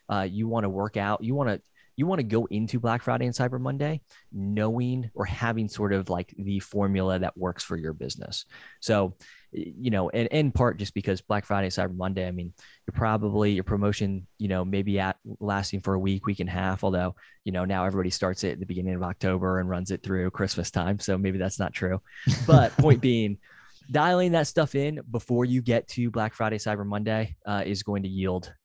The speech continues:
Speaker 1: just better results in general. You know, the lead gen you do. A-, and I would say even spending more money, and I'm sure Jesse and Ryan will go, go over all of this in that webinar, but just so people don't have to tune into that, but, uh, I highly recommend it.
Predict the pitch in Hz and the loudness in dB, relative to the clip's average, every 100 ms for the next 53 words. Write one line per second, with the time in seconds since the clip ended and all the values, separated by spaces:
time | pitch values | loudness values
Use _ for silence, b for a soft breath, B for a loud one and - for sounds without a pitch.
0 | - 104 - 98 92 92 92 90 95 90 | -6 -4 0 0 2 0 -2 -2 -4 -2
1 | 92 90 90 87 - b b 95 87 87 | -2 -2 -2 -4 -8 b b -2 -2 -4
2 | 90 _ - 104 95 98 101 104 98 98 | -6 _ -8 -2 0 2 0 0 0 -2
3 | 92 92 92 92 - b b b 107 131 | -2 -2 -2 -4 -8 b b b -2 2
4 | 120 156 143 110 98 107 123 101 - - | 2 2 2 2 2 2 0 0 -4 -6
5 | - 107 120 110 101 95 92 98 92 92 | -2 0 2 0 0 -2 -2 -2 -2 -2
6 | 101 107 107 113 98 95 107 92 90 92 | -4 -4 -2 -2 0 0 0 -2 -2 -2
7 | 95 95 90 87 - - 87 90 87 87 | -2 0 0 -2 -4 -2 0 0 -4 -4
8 | 90 90 95 - b b b 113 104 - | -2 -2 -2 -6 b b b 2 2 2
9 | 95 92 90 90 90 - - 104 95 - | 0 2 0 0 -2 -4 -2 0 0 0
10 | 95 90 95 - 113 95 98 - 95 92 | -2 0 -2 -2 -2 -2 -4 -4 -4 -4
11 | 92 95 104 95 92 - - 90 85 92 | -2 -2 -2 -2 -6 -4 -4 -4 -6 -10
12 | _ _ - 95 107 95 90 92 95 95 | _ _ -2 2 2 2 0 -2 -2 -2
13 | 92 87 | -2 -4